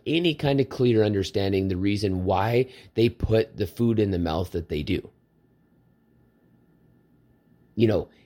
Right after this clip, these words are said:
and most of the time, these are people eating fucking prepackaged meals from wherever the fuck they come from, or eating, you know, processed foods from,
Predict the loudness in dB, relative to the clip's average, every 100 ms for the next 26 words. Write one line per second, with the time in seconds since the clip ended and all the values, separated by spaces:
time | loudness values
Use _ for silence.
0 | _ -2 2 2 0 -8 _ _ _ _
1 | _ _ _ _ _ -4 2 4 6 4
2 | 0 -2 -2 -2 -2 -2 -2 -4 -4 -6
3 | -6 -4 -4 -2 -2 0 0 -2 -2 -4
4 | 0 -4 -4 0 0 0 -2 -2 -2 -6
5 | -2 -2 0 -2 -4 -6 -4 -6 -10 _
6 | _ 0 2 4 4 4 2 2 0 -2
7 | -4 -4 -2 -4 -2 -4 -4 -6 -6 -6
8 | -10 _ _ _ _ -4 0 2 0 -6
9 | _ _ _ -8 -2 4 4 4 0 -6
10 | -10 _ _ _ _ _ _ -18 -4 0
11 | 0 -2 _ -12 -4 -2 0 2 2 0
12 | -12 -4 0 2 0 -4 -6 -2 -2 -2
13 | -4